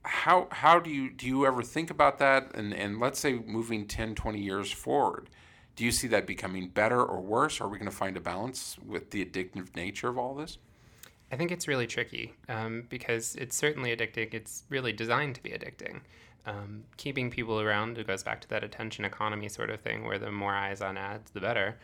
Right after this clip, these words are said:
Speaker 2: Um, but I, I would be really surprised if any social media network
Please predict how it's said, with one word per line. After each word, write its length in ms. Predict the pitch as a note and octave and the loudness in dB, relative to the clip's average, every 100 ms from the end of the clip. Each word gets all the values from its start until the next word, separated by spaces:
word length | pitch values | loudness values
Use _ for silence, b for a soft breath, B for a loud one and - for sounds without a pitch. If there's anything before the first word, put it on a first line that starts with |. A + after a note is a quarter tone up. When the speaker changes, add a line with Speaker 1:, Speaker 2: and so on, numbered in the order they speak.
| B B B - | B B B -8
Speaker 2:
Um, 480 | G#2 G2+ G2 G#2 G#2+ - | -6 -4 -6 -8 -12 -2
but 240 | - A2 - - _ | 2 2 0 -12 _
I, 140 | - A#2 | 4 6
I 100 | A#2+ | 6
would 140 | B2 C3+ | 4 2
be 100 | C3+ | -2
really 240 | D3 E3+ | -2 -4
surprised 500 | - A#2+ B2 A#2 A2+ | -6 0 2 2 -2
if 120 | A2 | -6
any 180 | - G2+ | -2 -2
social 340 | G2+ - - A2 | -2 -4 -4 -6
media 280 | G#2 G#2 | -2 -2
network 380 | G#2 G2+ G2+ G2 | -2 -2 0 -2